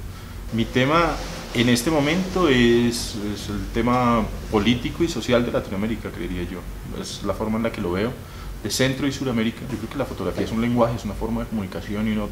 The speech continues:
también debe adaptarse y dejarse, dejarse llevar del lenguaje en el que uno siente que dialoga de una manera más fluida con las audiencias. Historias sencillas es una respuesta. Yo, yo, eh, abrí Instagram como, como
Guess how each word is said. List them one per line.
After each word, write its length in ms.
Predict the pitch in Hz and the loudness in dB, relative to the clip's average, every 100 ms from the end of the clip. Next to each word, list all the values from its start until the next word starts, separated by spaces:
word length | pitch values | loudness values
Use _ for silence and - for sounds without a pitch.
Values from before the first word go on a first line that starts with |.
| - | -2
también 300 | 98 90 92 | -2 -2 0
debe 400 | 101 104 104 101 - - - - - | 0 0 -2 -4 -10 -12 -12 -6 2
adaptarse 560 | 95 - - - - | 2 4 4 4 2
y 40 | 131 | 0
dejarse, 760 | 113 - 123 - 127 123 123 - | 0 0 -2 -2 -2 -2 -2 -4
dejarse 300 | 101 107 113 | -4 -4 -2
llevar 280 | 113 104 98 | 2 4 4
del 140 | 101 | 0
lenguaje 500 | 98 101 95 92 110 110 - - - - - | -2 0 2 2 -2 -8 -10 -10 -12 -12 -10
en 60 | 95 | -8
el 80 | 90 | -6
que 140 | 110 | -4
uno 100 | 101 | -4
siente 380 | 120 107 104 110 | 0 0 -2 -4
que 420 | - 101 87 82 82 - - | -4 -2 -2 -4 -8 -14 -2
dialoga 380 | 95 92 98 104 | 2 2 2 0
de 80 | 107 | 0
una 80 | |
manera 220 | 104 98 92 | 0 0 -2
más 160 | 92 | -2
fluida 260 | - 101 95 | -2 -4 -2
con 140 | 107 | -2
las 100 | 95 | -2
audiencias. 560 | 95 85 82 82 - - - - - - - - - | -2 -2 -6 -8 -12 -14 -14 -16 -16 -16 -16 -16 -12
Historias 320 | - - 139 | -8 -2 0
sencillas 300 | 156 131 117 | 0 0 0
es 140 | 120 123 | 0 2
una 100 | 127 | 2
respuesta. 560 | 104 - - 87 - | 2 -2 -4 -4 -4
Yo, 400 | 87 90 95 90 90 | -6 -4 -4 -4 -6
yo, 200 | 107 98 92 - - 107 | -4 -4 -6 -10 -10 -6
eh, 160 | 98 90 80 | -6 -4 -2
abrí 300 | 92 98 101 | 0 2 0
Instagram 380 | 101 113 123 | 0 -2 -2
como, 300 | 120 92 85 82 - - - - - - | -2 -4 -4 -6 -10 -14 -16 -16 -16 -12
como 120 | 95 | -10